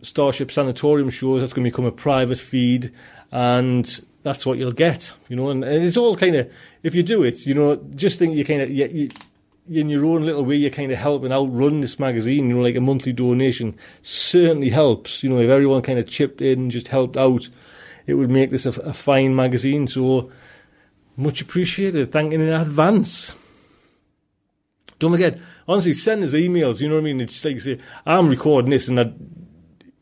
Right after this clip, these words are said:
it's, you kinda, you do <laughs> need kind of, I know that sounds weird, but you do need, like, people to say, "Hey, Tony, that's all right, that, thank you very much." That helps, I swear to God, that helps so much.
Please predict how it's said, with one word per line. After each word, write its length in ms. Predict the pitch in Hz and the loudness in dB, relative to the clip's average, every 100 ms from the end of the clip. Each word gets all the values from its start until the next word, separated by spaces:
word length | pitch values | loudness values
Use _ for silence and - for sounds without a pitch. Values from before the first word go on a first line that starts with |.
| _ - | _ -2
it's, 480 | 175 - - - - _ _ _ _ 196 - | -2 -2 -8 -10 -16 _ _ _ _ -20 -16
you 180 | 196 170 | -4 -2
kinda, 380 | 175 196 175 123 - - _ - | 0 0 0 -2 -8 -20 _ -14
you 200 | 139 160 | -2 -2
do 280 | 143 208 196 | 2 2 2
<laughs> 160 | - - | 0 -2
need 220 | 202 - | -2 -2
kind 200 | 302 147 | -2 -2
of, 80 | 147 | -2
I 120 | 156 | 0
know 100 | 196 | 2
that 140 | 165 | 2
sounds 240 | 180 143 139 | 0 -2 0
weird, 140 | 170 | 0
but 60 | 156 | 0
you 80 | |
do 140 | 160 226 | 0 2
need, 160 | 370 | 2
like, 140 | 175 139 | 2 0
people 160 | 165 | -2
to 80 | 139 | -4
say, 180 | 131 160 | -2 0
"Hey, 200 | 277 320 | 2 0
Tony, 440 | - 302 339 220 | 0 -2 0 -2
that's 280 | 156 285 285 | -2 -2 2
all 200 | 151 117 | 2 4
right, 140 | 180 254 | 2 2
that, 260 | 185 359 | 0 0
thank 180 | - 160 | -2 -2
you 80 | 127 | 0
very 200 | 131 160 | 2 2
much." 440 | 269 277 - - _ - - - - | 2 2 0 -18 _ -20 -20 -18 -8
That 340 | 185 269 269 | 0 2 2
helps, 400 | - 277 180 135 | 0 2 2 2
I 100 | 165 | 0
swear 440 | - - - 277 185 | 0 -2 -2 0 2
to 120 | 220 | 2
God, 260 | 208 180 170 | 2 0 0
that 160 | 196 | -2
helps 280 | 185 143 117 | 0 -2 -4
so 380 | - - 233 190 | -8 -2 2 2
much. 440 | 185 139 - - | 2 -2 -4 -20